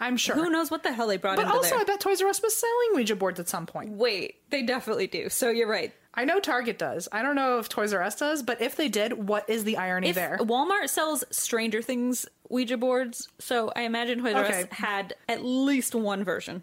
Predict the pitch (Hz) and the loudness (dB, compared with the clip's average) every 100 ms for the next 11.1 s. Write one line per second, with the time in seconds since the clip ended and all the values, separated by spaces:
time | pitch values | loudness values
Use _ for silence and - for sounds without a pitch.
0 | - 269 277 330 359 254 254 269 269 269 | -4 -2 0 0 2 0 2 2 2 0
1 | 254 247 277 269 202 208 208 214 202 196 | 0 0 0 0 0 -2 -2 0 0 0
2 | 190 185 190 196 190 185 185 - 190 185 | -2 0 0 -2 -2 -2 -4 -4 -4 -2
3 | 180 175 180 - - 196 175 165 - 175 | -2 -2 -2 -4 -2 -4 -4 -6 -4 -4
4 | 160 156 147 151 151 330 208 269 - - | -2 -2 -4 -2 -2 -2 0 0 -2 -8
5 | - 247 269 269 247 220 196 196 190 185 | -2 0 0 0 0 0 0 0 -2 0
6 | 196 180 180 180 - _ 226 254 190 226 | 0 0 -2 -4 -18 _ -2 0 0 -2
7 | 196 202 196 180 175 185 185 190 185 190 | -2 -2 -2 0 -2 -4 -2 -2 -2 -4
8 | - - 240 247 233 208 - 185 185 185 | -4 -4 -2 -2 -2 -2 0 0 2 2
9 | 277 254 262 254 247 185 185 214 247 247 | 4 4 4 4 4 2 2 2 4 4
10 | 294 330 294 202 202 190 185 185 185 180 | 4 4 2 2 0 0 0 -2 -2 -4